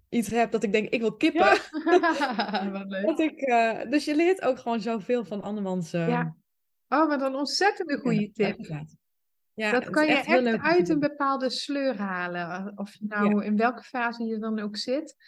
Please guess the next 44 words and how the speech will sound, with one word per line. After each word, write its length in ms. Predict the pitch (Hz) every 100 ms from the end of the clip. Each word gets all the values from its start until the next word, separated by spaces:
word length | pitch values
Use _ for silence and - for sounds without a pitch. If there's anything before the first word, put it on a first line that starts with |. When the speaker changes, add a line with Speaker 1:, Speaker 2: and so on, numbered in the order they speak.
| - _ _ _ _ -
Speaker 1:
Ja. 300 | 226 214 220
Speaker 2:
Eh, 60 | 220
dit 200 | 247 262
kan, 180 | 262 226
dit 160 | 254
is 180 | 247 -
echt 260 | - 254 -
een 60 | 240
hele 340 | 240 285 269
leuke 300 | 247 240 226
tip. 320 | - 220 220 _ -
Ja, 320 | 240 247 - _ _
dank 200 | - 247
je 100 | 240
wel 220 | 226 269
daarvoor. 360 | 214 196 - 180
Speaker 1:
Ja. 100 | 190 - - - -
Speaker 2:
Hey, 320 | 285 285 285
Speaker 1:
Ja, 260 | 277 277 269
Speaker 2:
ehm, 120 | 277
Speaker 1:
alsjeblieft. 640 | 202 196 208 254 - 240 - - - _
Speaker 2:
stel, 560 | - - 330 339 349 349
er 80 | 302
zijn 200 | 294 294
luisteraars 720 | 277 277 - 247 240 240 -
die 320 | 233 226 226
willen 320 | 202 240 233 214
eigenlijk 420 | 214 220 220 220
al 140 | 214
drie 200 | 208 233
jaar 200 | 233 208
een 120 | 214 208
podcast 440 | 254 - 233 214
beginnen, 480 | 220 220 202 208 208
maar 120 | 208
die 120 | 208
hebben 180 | 208 208
geen 220 | 208 208
idee. 360 | 196 190 175 175
Waar 260 | 226 240
kunnen 240 | - 240 220
ze 120 | 220
jou 260 | 214 202 202
vinden? 380 | 196 175 175